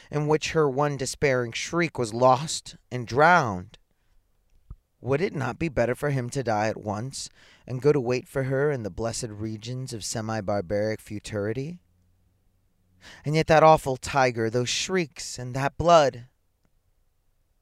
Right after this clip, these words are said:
Her decision had been indicated in an instant, but had been made after days and nights of anguished deliberation. She had known she would be asked.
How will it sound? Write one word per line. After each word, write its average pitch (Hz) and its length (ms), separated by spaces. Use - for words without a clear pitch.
Her 143 120
decision 160 380
had 143 100
been 139 140
indicated 139 720
in 123 120
an 127 120
instant, 160 500
but 147 80
had 139 100
been 135 220
made 143 260
after 131 300
days 117 420
and 104 180
nights 113 280
of - 180
anguished 113 460
deliberation. 98 720
She - 180
had 147 80
known 143 300
she 160 160
would 127 100
be 123 140
asked. - 560